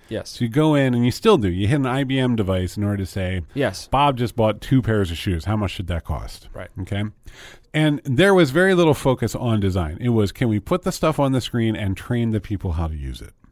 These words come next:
Speaker 1: That's right.
Speaker 2: And so the business case for design starts to show up
Speaker 1: Yeah.
Speaker 2: as, you know, even well before two thousand six, it's like, "Well, you know, a little interaction work here could save you some money," 'cause
Speaker 1: And
Speaker 2: people
Speaker 1: if it, and time,
Speaker 2: And
Speaker 1: right?
Speaker 2: time,
Speaker 1: Which is
Speaker 2: yeah.
Speaker 1: key, right? Like, you weren't fill-, it used to be like a paper slip. You had
Speaker 2: Right.
Speaker 1: to, you had to kinda do a copy of the card. That's why the numbers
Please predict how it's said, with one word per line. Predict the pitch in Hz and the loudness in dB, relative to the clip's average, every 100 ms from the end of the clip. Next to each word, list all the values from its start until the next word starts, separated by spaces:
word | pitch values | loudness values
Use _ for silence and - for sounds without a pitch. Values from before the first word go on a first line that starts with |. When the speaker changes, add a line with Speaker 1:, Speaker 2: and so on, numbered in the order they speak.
| _ _ _ _ - | _ _ _ _ -4
Speaker 1:
That's | 156 135 - | -2 -2 -4
right. | 95 67 - | -8 -8 -4
Speaker 2:
And | 135 | 0
so | 160 | 2
the | 147 143 | 2 2
business | 226 254 269 | 2 2 2
case | 220 180 | 2 2
for | 160 | 2
design | 139 120 127 117 | 0 2 2 0
starts | - 135 - | 0 -2 -2
to | 120 | -4
show | - 123 | 0 2
up | 120 104 - _ - | 4 0 -4 _ -8
Speaker 1:
Yeah. | 120 117 117 | -2 0 0
Speaker 2:
as, | 110 - - - - | -2 -6 -20 -20 -20
you | - 233 | -4 2
know, | 214 | 2
even | 185 233 214 160 | 4 2 4 6
well | 208 208 | 8 6
before | 180 170 160 | 4 4 2
two | - 139 | 2 0
thousand | 123 104 98 | 2 2 0
six, | - 147 - | 0 -2 -2
it's | 92 | -6
like, | 104 92 | -6 0
"Well, | 160 139 | 2 4
you | 135 | 4
know, | 135 | 4
a | |
little | 120 214 202 | 4 4 4
interaction | 131 107 143 196 117 | 4 4 2 2 0
work | 92 87 | 0 -2
here | 107 92 | -4 -4
could | - | -6
save | - 87 87 | -6 -4 -4
you | 101 | -4
some | - 180 | -4 -2
money," | 226 190 101 | -2 -2 -4
'cause | 107 165 | -6 -2
Speaker 1:
And | 185 | 0
Speaker 2:
people | 156 | 2
Speaker 1:
if | 120 | 4
it, | 247 | 4
and | 180 160 | 2 0
time, | 147 202 143 85 80 104 | 4 6 4 0 -10 -4
Speaker 2:
And | 165 | 0
Speaker 1:
right? | 139 | 2
Speaker 2:
time, | 151 | 2
Speaker 1:
Which | 135 | 2
is | |
Speaker 2:
yeah. | 170 | 0
Speaker 1:
key, | 202 208 123 107 | 2 0 0 0
right? | 110 120 123 | 0 -2 -2
Like, | 131 | -2
you | 147 | 0
weren't | 156 190 196 143 | 4 4 4 0
fill-, | - 175 | -4 -2
it | 151 151 143 | 0 -2 -2
used | 156 160 | -4 -4
to | 175 | -4
be | 165 175 | 0 0
like | 156 135 | 0 -4
a | |
paper | 120 - 185 - 107 | -10 -6 -6 -4 -8
slip. | - 104 80 - | -8 -10 -12 -10
You | 117 | -2
had | 127 | 0
Speaker 2:
Right. | 104 | 0
Speaker 1:
to, | 120 135 | -2 -4
you | 135 | -4
had | 143 139 | -4 -6
to | 135 | -6
kinda | 139 131 123 | -4 -4 -4
do | 127 127 | -4 -4
a | 110 | -4
copy | - 131 135 - 110 | -4 -2 -2 -2 -4
of | 104 | -6
the | |
card. | 117 - 113 131 127 | -8 -4 -2 -2 -4
That's | 120 - | -8 -4
why | 131 | -2
the | 123 | -2
numbers | 113 110 120 127 135 131 | -2 -4 -2 -2 -2 -4